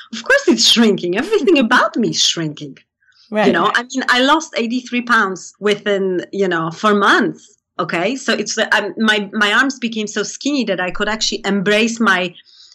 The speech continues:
Speaker 1: my, my arm
Speaker 2: Mm-hmm.
Speaker 1: with my hand. Yes, with my fingers.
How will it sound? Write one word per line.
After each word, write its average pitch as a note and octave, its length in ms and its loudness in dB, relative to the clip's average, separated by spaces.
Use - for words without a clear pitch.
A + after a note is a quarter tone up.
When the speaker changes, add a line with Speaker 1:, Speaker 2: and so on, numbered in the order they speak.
Speaker 1:
my, F#3 340 2
my F#3 320 0
arm E3+ 540 2
Speaker 2:
Mm-hmm. G#3 520 -2
Speaker 1:
with G3+ 220 -4
my D#3+ 120 -8
hand. F3+ 480 -4
Yes, A3+ 220 -2
with G#3+ 120 0
my E3 140 2
fingers. F#3+ 680 0